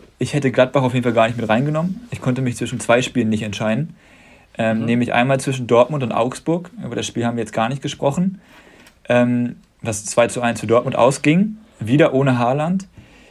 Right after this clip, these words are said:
Speaker 1: Ähm, das einfach, weil Augsburg ein, in meinen Augen,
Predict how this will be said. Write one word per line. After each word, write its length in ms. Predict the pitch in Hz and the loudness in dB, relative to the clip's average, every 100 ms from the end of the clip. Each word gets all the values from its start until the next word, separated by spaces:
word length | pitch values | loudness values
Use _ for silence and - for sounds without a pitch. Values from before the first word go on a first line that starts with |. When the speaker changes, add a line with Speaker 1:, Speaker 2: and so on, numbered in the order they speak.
| _ _ _ | _ _ _
Speaker 1:
Ähm, 480 | 123 127 127 127 123 - _ _ _ _ - _ | 2 2 4 0 -4 -10 _ _ _ _ -20 _
das 300 | - 135 143 | 0 2 2
einfach, 400 | 143 143 147 147 131 | 0 -2 -2 -4 0
weil 300 | 123 120 - _ | 2 2 -4 _
Augsburg 680 | 127 165 - - 131 131 - | -2 -2 -6 0 2 2 0
ein, 480 | 120 120 120 120 - - | 0 2 0 -2 -8 -10
in 160 | 117 | -6
meinen 300 | 113 127 139 | -2 -2 -2
Augen, 460 | 127 120 123 117 | -2 -2 -2 -6